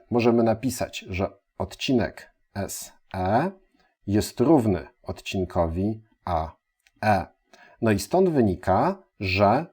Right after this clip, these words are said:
punkt S musi mieć współrzędną y-ową jaką? Tu x-ową znamy.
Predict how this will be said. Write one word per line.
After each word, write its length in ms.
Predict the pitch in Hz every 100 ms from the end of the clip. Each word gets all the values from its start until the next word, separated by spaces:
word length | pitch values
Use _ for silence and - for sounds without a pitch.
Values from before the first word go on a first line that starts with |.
| _
punkt 380 | - 139 - -
S 460 | - 92 180 - - 98
musi 360 | 117 - 147
mieć 260 | 98 104 -
współrzędną 1120 | - - 123 104 92 110 117 104 107 101 101
y-ową 640 | 107 110 98 - 92 98 104
jaką? 500 | 92 76 - 123 160
Tu 140 | - 117
x-ową 480 | 101 - 131 131
znamy. 400 | 113 120 107 95